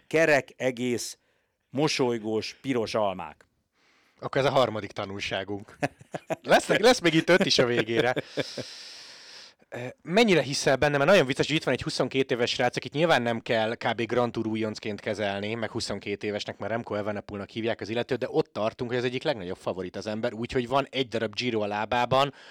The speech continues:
Speaker 2: ahol nem ment végig, ahol minden rossz megtörtént vele, és ahol azt mondta utólag Lefebvre, hogy el se kellett volna indítani.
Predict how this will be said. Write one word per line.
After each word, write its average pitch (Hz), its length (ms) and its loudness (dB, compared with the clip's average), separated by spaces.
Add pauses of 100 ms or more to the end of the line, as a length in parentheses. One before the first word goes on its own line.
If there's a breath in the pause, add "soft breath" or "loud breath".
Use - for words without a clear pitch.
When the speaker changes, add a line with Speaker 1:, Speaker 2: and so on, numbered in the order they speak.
Speaker 2:
ahol 117 200 2
nem 143 160 4
ment 107 240 -2
végig, 127 520 -2
ahol 117 260 0
minden 120 320 2
rossz 113 200 0
megtörtént 123 640 -4
vele, 127 200 2
és 123 140 -2
ahol 131 140 2
azt 127 140 0
mondta 107 220 -6
utólag 107 320 -4
Lefebvre, 117 280 -2
hogy 113 80 -2
el 113 80 -2
se - 120 -6
kellett 117 180 -4
volna 117 160 -6
indítani. 87 500 -10